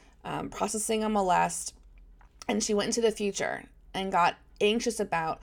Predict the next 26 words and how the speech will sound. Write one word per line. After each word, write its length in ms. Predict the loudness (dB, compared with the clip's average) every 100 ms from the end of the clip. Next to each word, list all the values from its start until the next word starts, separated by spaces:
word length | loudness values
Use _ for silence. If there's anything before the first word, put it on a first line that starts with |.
| -12 0
"Well, 100 | 4
what's 180 | 4 4
gonna 160 | 0
happen 260 | 0 -2 -2
the 80 | -2
next 240 | -4 -4
time 120 | -6
I 60 | -6
try 220 | -2 -2
to 140 | 0
have 280 | -2 -4 -4
phy-, 120 | -8 -10 -6
physical 400 | -2 -2 -2 -6
intimacy 580 | -4 -4 -4 -6 -6 -6
with 160 | -6 -6
somebody," 600 | -8 -6 -8 -8 -14 -12
right? 320 | -8 -6 -6 -10 -20 -20 -18 -4
And 120 | 0
my 120 | 0
consultee 520 | 0 0 0 0 2 0
actually 360 | 0 -4 -4
stopped 600 | -6 -6 -2 0 0 -2
this 180 | -6 -6
client 520 | -8 -6 -2 -2 -2
and 140 | -6 -2
said, 240 | -2 -2